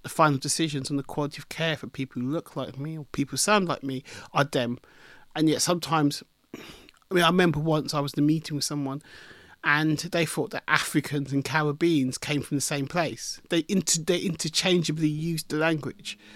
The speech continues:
um, or the words. And I said, "But do you understand they're from two different continents?" And even the Caribbeans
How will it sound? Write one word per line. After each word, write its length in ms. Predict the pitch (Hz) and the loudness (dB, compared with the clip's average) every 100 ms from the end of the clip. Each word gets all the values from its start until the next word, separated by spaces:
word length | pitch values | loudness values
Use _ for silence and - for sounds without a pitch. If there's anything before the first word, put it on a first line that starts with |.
| - - - - | -20 -20 -20 -4
um, 300 | 143 139 143 | 0 2 2
or 80 | |
the 60 | 147 | 2
words. 440 | 165 202 143 123 | 6 6 6 0
And 80 | 151 | -2
I 80 | 151 | -2
said, 260 | - 165 160 _ - - _ _ | 0 -2 -4 _ -20 -20 _ _
"But 120 | 165 160 _ | -10 -10 _
do 120 | 214 | 0
you 140 | 208 | 4
understand 580 | 202 202 - 220 180 147 | 4 4 4 4 4 2
they're 180 | 156 151 | 2 -4
from 380 | - - - 160 | -6 -6 -2 0
two 200 | - 190 | 0 0
different 220 | 156 160 | -4 -4
continents?" 640 | 202 202 - 139 107 - | 0 0 0 -4 -6 -12
And 160 | - 156 | -6 0
even 220 | 170 160 | 0 2
the 80 | 156 | 0
Caribbeans 680 | 147 170 160 165 165 147 | 0 2 2 2 0 0